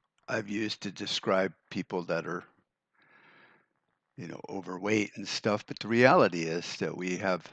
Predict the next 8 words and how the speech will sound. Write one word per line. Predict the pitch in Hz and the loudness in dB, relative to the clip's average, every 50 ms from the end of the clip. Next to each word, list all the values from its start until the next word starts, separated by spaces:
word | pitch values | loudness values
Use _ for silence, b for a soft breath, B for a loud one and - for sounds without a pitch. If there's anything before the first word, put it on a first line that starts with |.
| - _ _ _ _ _ _ _ _ _ _ _ _ - 147 - _ - | -20 _ _ _ _ _ _ _ _ _ _ _ _ -20 -20 -20 _ 0
information | 143 156 147 - 110 107 101 98 - - - 87 | 2 2 2 2 2 2 2 2 2 0 -4 -4
overload, | 73 87 98 92 92 85 71 78 76 76 71 | -4 -6 -4 -4 -4 -6 -6 -6 -8 -10 -12
and | - - - | -10 -8 -8
I've | 165 165 - | -8 -4 -2
written | 196 214 - - 98 | 0 0 0 -2 -4
about | - - 147 - - | -4 -4 -4 -4 -4
this | - - - - - | -4 -8 -8 -8 -10
before. | - - - - - 98 92 82 80 | -12 -14 -14 -8 -6 -4 -2 -4 -4